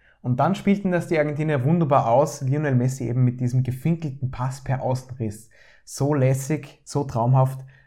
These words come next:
Dann Alvarez mit dem perfekten Steckpass, der lange Pass von McAllister, die perfekte Vorlage für Di Maria. Und Di Maria knallt den rein mit einem Verantwortungsbewusstsein für diesen großen Moment.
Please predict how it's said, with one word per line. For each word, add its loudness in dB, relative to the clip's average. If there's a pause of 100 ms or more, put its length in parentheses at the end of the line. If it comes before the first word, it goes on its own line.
(120)
Dann -2
Alvarez 2
mit 0
dem 4
perfekten -2
Steckpass, -2
der 0
lange 2
Pass 0
von -2
McAllister, 2
die -2
perfekte -4
Vorlage 0
für -12
Di -2
Maria. 2 (400)
Und -2
Di 0
Maria 2 (180)
knallt 2
den 4
rein 4
mit 2
einem 0
Verantwortungsbewusstsein 0
für -2
diesen 0
großen -2
Moment. 0